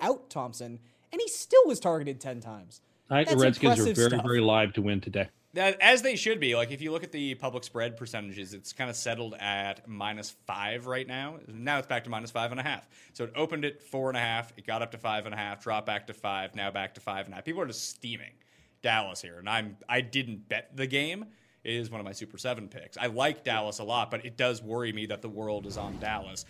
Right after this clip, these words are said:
Speaker 3: This is a division game. They're on the road. Wonky
Speaker 2: It's
Speaker 3: stuff
Speaker 2: an early
Speaker 3: can
Speaker 2: game,
Speaker 3: happen.
Speaker 2: too.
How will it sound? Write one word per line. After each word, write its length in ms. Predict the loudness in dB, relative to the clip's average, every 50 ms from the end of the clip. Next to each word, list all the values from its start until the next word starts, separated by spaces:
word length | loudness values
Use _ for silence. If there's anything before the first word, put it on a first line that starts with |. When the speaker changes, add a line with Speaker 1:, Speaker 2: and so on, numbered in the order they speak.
| -16 -12 -8
Speaker 3:
This 80 | -6 -6
is 60 | -6
a 60 | -6
division 520 | -6 -8 -8 -6 -4 -6 -4 -4 -4 -4 -4
game. 320 | -2 -2 -2 -2 -4 -6
They're 180 | -6 -8 -8 -8
on 200 | -6 -6 -6 -6
the 80 | -6 -6
road. 480 | -6 -6 -4 -4 -6 -6 -8 -10 -14 -16 -20 -20 -20 -20 _ _ _ _ _ _ _ _ _ _ _ _ _ -2
Wonky 360 | 4 8 8 8 8 6 4
Speaker 2:
It's 80 | 4 6
Speaker 3:
stuff 140 | 8 10
Speaker 2:
an 40 | 10
early 160 | 12 12 12
Speaker 3:
can 80 | 12 12
Speaker 2:
game, 80 | 10 8 8 6
Speaker 3:
happen. 40 | 6
Speaker 2:
too. 260 | 6 6 6 6 6